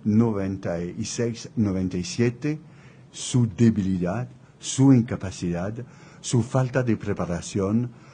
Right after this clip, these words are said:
su pobre, eh, eh, te-, tenía un armamento sumamente atrasado, te-, te-, no tenía sino a menos de treinta helicópteros que funcionaban,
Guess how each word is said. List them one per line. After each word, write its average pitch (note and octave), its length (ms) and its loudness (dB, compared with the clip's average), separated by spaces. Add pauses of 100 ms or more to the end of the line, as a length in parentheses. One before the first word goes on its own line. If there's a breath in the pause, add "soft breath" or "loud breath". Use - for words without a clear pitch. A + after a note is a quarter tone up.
su B2+ 300 2
pobre, C#3 800 4 (100)
eh, G#2 1000 2 (220 loud breath)
eh, C3+ 360 0
te-, - 180 -6
tenía B2+ 300 4
un A2 160 6
armamento A2+ 760 4
sumamente A2 680 2
atrasado, G#2 720 -4 (340 loud breath)
te-, C#3 120 -2
te-, A#2+ 340 4
no B2 260 8
tenía B2 380 4
sino A#2 480 4
a G#2 220 0
menos A#2+ 420 6
de G#2 120 0
treinta A#2 560 4
helicópteros A#2 920 2
que G#2+ 120 -4
funcionaban, G#2+ 800 0